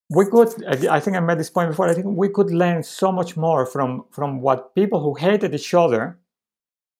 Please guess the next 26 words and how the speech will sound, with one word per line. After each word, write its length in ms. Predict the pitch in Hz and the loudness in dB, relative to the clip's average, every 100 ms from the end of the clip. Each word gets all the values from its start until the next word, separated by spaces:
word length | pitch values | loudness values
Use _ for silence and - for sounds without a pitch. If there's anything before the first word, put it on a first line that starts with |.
| - | 0
were 180 | 156 180 | 2 2
able 260 | 185 175 175 | 0 -2 -2
to 140 | 143 | -4
do 440 | 127 170 131 135 - | 2 2 2 0 -4
together 540 | 131 147 143 113 127 123 | 0 2 2 0 -4 -2
back 200 | 135 127 | -2 0
then, 360 | 135 110 160 _ _ _ _ _ _ _ _ | -2 -2 -8 _ _ _ _ _ _ _ _
to 80 | 156 | -10
share 380 | 135 - 190 220 | -8 0 2 2
information, 680 | 190 151 120 113 107 117 117 - | 0 -2 -2 -4 -4 -10 -8 -2
to, 300 | 143 131 - _ _ - | 0 -2 -6 _ _ -4
to 100 | 139 | -4
disseam-, 600 | 139 - - 233 220 - | -4 -8 -2 0 2 0
disseminate 580 | 147 - 214 208 143 131 | -4 0 0 2 0 -2
information, 580 | 120 117 113 104 139 - _ _ _ - | -4 -4 -4 -6 -12 -20 _ _ _ -4
um, 560 | 143 127 120 113 - 139 | 0 0 0 -4 -8 -4
to, 360 | 151 139 135 - | 0 0 0 -4
to 260 | 143 139 131 | -2 0 0
help 280 | 160 226 202 | 0 0 -2
each 180 | - | -2
other 280 | 165 135 110 - | 0 2 0 -4
in 120 | 131 | -4
any 140 | 151 | -2
way 180 | 143 135 | 0 0
they 100 | 123 | 0
could. 320 | 143 175 147 | 0 0 0